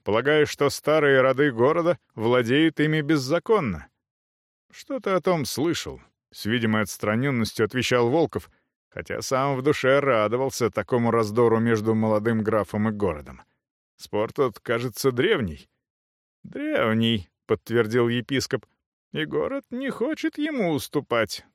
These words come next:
так как уже давно владеет восточной дорогой и всеми землями окрест нее».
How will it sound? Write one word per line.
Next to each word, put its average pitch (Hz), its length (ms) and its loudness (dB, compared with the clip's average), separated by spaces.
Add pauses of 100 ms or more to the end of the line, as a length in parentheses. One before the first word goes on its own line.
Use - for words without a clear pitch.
(120)
так - 220 -8
как 139 220 -6
уже 143 220 2
давно 127 560 0
владеет 131 580 0
восточной 131 600 -2
дорогой 117 640 0
и - 20 -6
всеми 147 480 -4
землями 143 560 -2
окрест 113 560 -4
нее». 170 360 -2